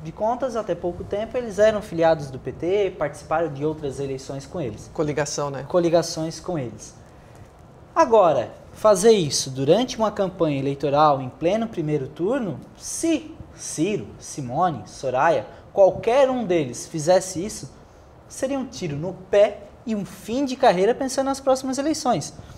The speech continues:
Speaker 1: Talvez a Simone hoje esteja nessa, nessas eleições,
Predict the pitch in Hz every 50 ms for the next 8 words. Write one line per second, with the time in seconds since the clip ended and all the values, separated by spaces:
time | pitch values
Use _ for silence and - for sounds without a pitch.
0 | - - - - - - - - 214 202 214 247 226 240 233 - - 220 202 214
1 | 226 214 202 208 202 202 202 190 170 170 156 - - - 196 208 220 196 208 196
2 | 180 175 175 - - 165 147 139 135 131 135 - - - - - - - - -
3 | - - - - 135 143 151 151 - 139 123 135 127 127 123 - - 156 180 220
4 | 247 -